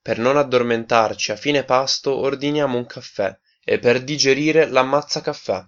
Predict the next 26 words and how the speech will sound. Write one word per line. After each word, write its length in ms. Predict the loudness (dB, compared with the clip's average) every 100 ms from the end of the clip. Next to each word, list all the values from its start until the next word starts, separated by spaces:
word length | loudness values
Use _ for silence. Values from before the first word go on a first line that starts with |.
| _
cioè 320 | -2 4 6
un 160 | 4 0
bicchierino 520 | -8 -2 -2 0 -2
di 100 | -4
liquore. 640 | -8 -8 -6 -6 -6 -12 _ _ _ _ _ _ _ -20 _
Gli 80 | -10
italiani 580 | 0 4 6 6 4 0
non 220 | 0 0
mangiano 400 | 0 2 0 0
così 320 | -2 -4 -4
tutti 300 | -8 -12 -10
i 20 |
giorni, 480 | -4 -2 -2 -4 -8
ma 160 | -4 -2
solo 340 | 2 2 4
nelle 240 | 2 2 0
occasioni 520 | 0 -4 -2 0 0
importanti 960 | -2 -2 -2 -4 -6 -6 -12 -16 -16 -4
e, 320 | -2 -2 -6
a 200 | -2 2
volte, 520 | 4 4 2 -4 -8
durante 440 | -2 0 0 -2 -6
il 100 | -2
pranzo 400 | 0 0 -2 -2
della 200 | 0 0
domenica. 680 | -2 -4 -8 -10 -12 -14